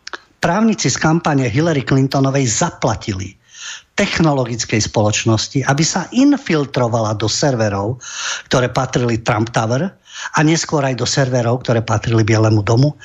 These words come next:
aby vytvorili dôkazy, ktoré spájajú Donalda Trumpa s Ruskom,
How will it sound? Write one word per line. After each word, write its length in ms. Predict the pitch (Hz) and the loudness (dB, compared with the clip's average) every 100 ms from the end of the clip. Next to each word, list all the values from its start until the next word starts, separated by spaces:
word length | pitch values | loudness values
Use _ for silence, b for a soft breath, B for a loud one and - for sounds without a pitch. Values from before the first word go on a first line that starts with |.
| B B B - | B B B -2
aby 320 | 151 160 156 | 0 0 0
vytvorili 1200 | 151 233 - 190 170 156 143 139 135 131 98 - _ _ _ _ - | 0 0 0 2 4 2 0 0 2 0 -2 -8 _ _ _ _ -4
dôkazy, 640 | 117 123 143 156 143 170 | 0 2 2 0 0 -2
ktoré 240 | - 151 139 | 0 0 0
spájajú 640 | - - 165 185 170 139 | 0 -2 2 2 4 2
Donalda 400 | 131 143 139 123 | 2 2 2 -2
Trumpa 400 | 113 127 131 139 | 0 2 2 2
s 160 | 131 147 | 0 0
Ruskom, 480 | 175 - 104 104 | -2 -4 -6 -8